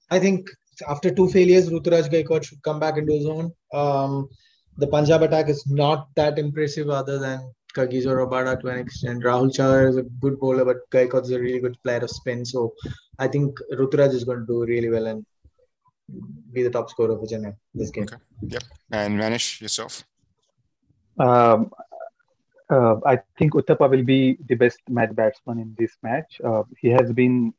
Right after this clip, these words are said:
Speaker 3: batting really well, getting out at the wrong moment, but, uh, looks, looks set for a big score all the time,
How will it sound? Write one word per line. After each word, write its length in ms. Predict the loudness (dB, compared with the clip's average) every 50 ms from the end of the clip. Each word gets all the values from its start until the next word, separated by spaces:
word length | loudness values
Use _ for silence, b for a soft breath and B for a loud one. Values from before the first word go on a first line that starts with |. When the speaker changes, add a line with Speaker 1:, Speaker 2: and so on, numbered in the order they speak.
| _ _ _ _
Speaker 3:
batting 440 | -18 -10 -4 -4 -2 -2 -2 -4 -2
really 280 | 2 2 2 4 2 2
well, 220 | 2 0 0 0 -2 -4
getting 220 | -4 -4 -4 -6
out 260 | -6 -6 -6 -8 -14 -20 _ _ _ _ _ _ _ _ _ _ _ -4
at 120 | -4 2 2
the 80 | 4
wrong 240 | 4 4 4 4 2
moment, 360 | 2 2 2 2 0 0 2
but, 140 | 0 0 0 0 _ _ _ -18
uh, 60 | -16 -16 -16 -18 -20 _ -20 -20 -20 -16
looks, 440 | -10 -6 -6 -6 -6 _ -20 -20 _ -4
looks 300 | -2 -2 -2 -4 -8 -20 _ _ _ _ _ _
set 240 | 0 2 2 2 2 -2 -8 _ _
for 160 | 2 2 4
a 40 | 4
big 220 | 4 2 0 -2 -2
score 240 | -2 0 2 2 2
all 180 | 2 2 2 4
the 80 | 4
time, 240 | 2 0 -2 -2 -4